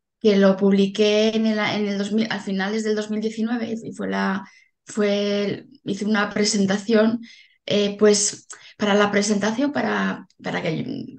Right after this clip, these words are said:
o sea, para poderlo presentar de una manera más divertida y creativa, se me ocurrió que como en ese libro hablo de las épocas, sabes que yo las época-, las epo-, hablo de las diferentes épocas de,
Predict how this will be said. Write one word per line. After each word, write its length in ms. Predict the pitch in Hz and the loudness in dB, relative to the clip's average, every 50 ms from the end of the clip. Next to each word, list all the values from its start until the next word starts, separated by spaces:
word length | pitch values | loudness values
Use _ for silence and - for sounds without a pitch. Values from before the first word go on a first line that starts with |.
| 139 147 - _ _ _ _ _ _ _ 202 | -20 -20 -20 _ _ _ _ _ _ _ -4
o 60 | 208 | -2
sea, 220 | 196 185 190 185 | 0 2 2 0
para 200 | - 185 185 175 | 0 0 0 2
poderlo 260 | 175 185 196 202 220 | 4 4 4 4 4
presentar 320 | 226 254 254 262 240 240 254 | 4 6 6 6 6 6 6
de 40 | 247 | 4
una 100 | 233 233 | 4 4
manera 220 | 226 226 226 233 | 4 4 4 6
más 240 | 247 240 277 285 - | 6 4 4 2 0
divertida 540 | - 233 226 226 220 226 - 269 262 233 226 | 0 0 2 0 0 0 -2 -2 -2 0 -2
y 100 | 220 - | -2 -2
creativa, 640 | 226 214 208 202 202 - 247 254 240 226 226 233 - - - - - _ _ | -2 -2 -2 -4 -4 -4 -4 -2 -2 -2 -6 -8 -10 -16 -20 -20 -20 _ _
se 180 | - - 220 | -6 -4 -2
me 120 | 208 208 196 | 0 0 0
ocurrió 460 | 196 214 214 208 226 247 254 262 262 | 2 4 4 4 6 4 4 4 4
que 120 | 240 226 | 2 0
como 280 | 226 220 208 202 196 196 | 0 0 2 2 2 2
en 100 | 202 208 | 0 0
ese 260 | 214 220 - 247 240 | -2 -4 -4 -2 -2
libro 340 | 247 269 277 262 247 220 208 | -2 0 0 0 0 0 0
hablo 320 | 214 214 220 240 247 247 | -2 -2 -2 -2 -2 -2
de 140 | 240 254 240 | -2 -2 -2
las 260 | 233 226 226 226 - | -2 -4 -4 -4 -4
épocas, 580 | 254 277 - 226 196 - 185 175 185 - - - - - - - - - - _ _ - - - - | -6 -6 -6 -6 -6 -6 -6 -8 -8 -8 -12 -16 -20 -20 -20 -20 -20 -20 -20 _ _ -20 -14 -8 -6
sabes 260 | 202 - 254 247 226 - | -2 2 2 2 2 2
que 120 | 220 190 | 0 0
yo 100 | 196 196 | 2 2
las 200 | 208 226 226 226 | 2 2 0 0
época-, 260 | 240 226 226 226 - | -2 -2 -2 -2 -2
las 220 | - 196 202 202 220 | -4 -4 -4 -4 -4
epo-, 280 | 220 - - 214 - | -4 -4 -4 -4 -4
hablo 200 | - 208 233 233 | -4 -4 -4 -4
de 80 | 233 233 | -4 -4
las 180 | 226 226 226 233 | -2 -2 -2 0
diferentes 540 | 226 226 226 220 214 220 220 226 226 - | 0 0 0 0 0 0 0 -2 -2 -2
épocas 440 | 247 247 233 220 214 - 185 190 190 | -4 -4 -4 -6 -6 -6 -8 -8 -8
de, 440 | 180 180 180 175 170 - - - | -8 -6 -4 -4 -4 -4 -4 -6